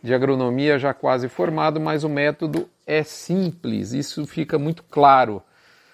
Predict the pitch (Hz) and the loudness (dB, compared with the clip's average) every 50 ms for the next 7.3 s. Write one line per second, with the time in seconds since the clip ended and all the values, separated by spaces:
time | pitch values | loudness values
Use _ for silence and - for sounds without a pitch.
0 | _ _ _ _ _ _ _ - 202 233 233 226 - - - 208 190 165 151 185 | _ _ _ _ _ _ _ 2 2 4 4 2 0 -2 -4 -4 -2 0 2 2
1 | 214 220 202 160 123 - - 160 165 170 156 - - - 165 175 185 180 175 156 | 2 2 0 -2 -4 -4 -2 2 2 2 2 0 0 0 2 4 4 4 4 2
2 | 131 123 143 160 175 180 180 - _ 190 175 160 139 - - 170 170 175 170 147 | 0 -4 -4 -4 -4 -4 -6 -8 _ -6 -6 -6 -6 -2 0 2 2 4 2 2
3 | 127 117 117 107 101 - _ _ - 147 151 160 160 156 165 175 175 156 123 117 | 0 0 -2 -2 -2 -6 _ _ -8 -6 -2 0 4 4 6 6 4 2 -2 -6
4 | 120 139 190 220 214 196 165 185 190 175 - 185 170 156 143 135 147 170 175 147 | -6 -4 -2 0 0 2 2 0 0 -2 -2 -4 -4 -2 -2 0 0 0 0 2
5 | 156 165 156 - 156 151 139 131 135 139 143 143 127 127 143 131 120 127 135 151 | 0 0 0 0 -2 -2 -2 0 0 2 2 0 0 -2 -6 -2 0 2 2 2
6 | 160 160 139 131 139 135 127 123 127 131 127 120 - 131 127 120 117 - - 120 | 2 0 0 0 0 0 0 2 0 0 0 0 0 0 0 0 -2 -4 -8 -8
7 | 110 101 98 98 101 | -8 -8 -8 -12 -14